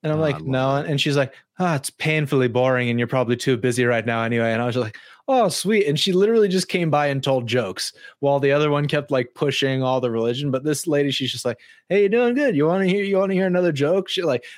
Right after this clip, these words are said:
Speaker 1: w-, one of my favorite things she said to me, she was like, she's like,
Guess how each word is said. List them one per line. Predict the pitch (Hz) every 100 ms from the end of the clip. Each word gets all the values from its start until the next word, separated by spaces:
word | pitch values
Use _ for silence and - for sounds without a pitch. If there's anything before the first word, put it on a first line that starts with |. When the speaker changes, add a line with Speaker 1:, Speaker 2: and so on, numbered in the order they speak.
| -
Speaker 1:
w-, | 220 208
one | 214 185
of |
my | 165
favorite | 147 170 143 139
things | 143 131
she | 135
said | 143
to | 131
me, | 123
she | -
was | 120
like, | 123 - - _
she's | - 143
like, | 127